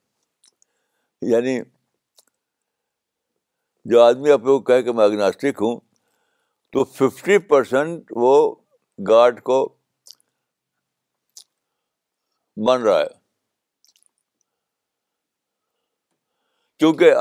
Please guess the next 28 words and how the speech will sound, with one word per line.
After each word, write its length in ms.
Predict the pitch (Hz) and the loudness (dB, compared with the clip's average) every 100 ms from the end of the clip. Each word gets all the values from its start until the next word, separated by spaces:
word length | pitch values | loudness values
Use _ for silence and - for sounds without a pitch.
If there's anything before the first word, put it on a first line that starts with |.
| 117 101 143 | 0 0 -2
ایتھیسٹ 400 | 104 113 139 156 | 0 -2 -2 -4
کا 120 | 147 123 | -2 -2
مطلب 340 | 117 123 110 | -2 -4 -2
یہ 100 | 123 | 2
ہے 120 | 113 92 _ _ _ _ _ _ _ _ _ _ _ _ _ _ _ - | 2 0 _ _ _ _ _ _ _ _ _ _ _ _ _ _ _ -8
کہ 120 | 117 | -6
میں 260 | 113 123 127 - _ _ _ _ _ _ _ _ | -2 0 -2 -6 _ _ _ _ _ _ _ _
یقین 400 | 107 120 143 160 | -4 -2 0 0
کے 120 | 156 139 | 0 2
ساتھ 220 | 131 120 | 2 2
نہیں 120 | 127 | -2
کہہ 120 | - | -2
سکتا، 340 | 101 87 - 67 - _ _ - 127 | -4 -8 -8 -8 -10 _ _ -4 0
ہو 140 | 139 | 0
سکتا 200 | - 139 | 2 0
ہے 60 | 131 | 0
کہ 100 | 117 | -2
خدا 280 | 120 127 | 0 2
ہو، 260 | 104 123 131 - _ _ _ _ - | 4 2 0 -4 _ _ _ _ -2
ہو 160 | 120 117 | 0 0
سکتا 140 | 123 | 0
ہے 60 | 117 | -2
خدا 280 | 107 110 104 | 0 0 0
نہ 140 | 107 | 0
ہو۔ 180 | 82 78 - _ _ _ _ _ - _ _ _ _ _ _ _ | -4 -6 -14 _ _ _ _ _ -20 _ _ _ _ _ _ _
یہ 100 | 131 | -4
تو 140 | 131 147 | -2 -2
ففٹی 320 | 117 117 | -2 -4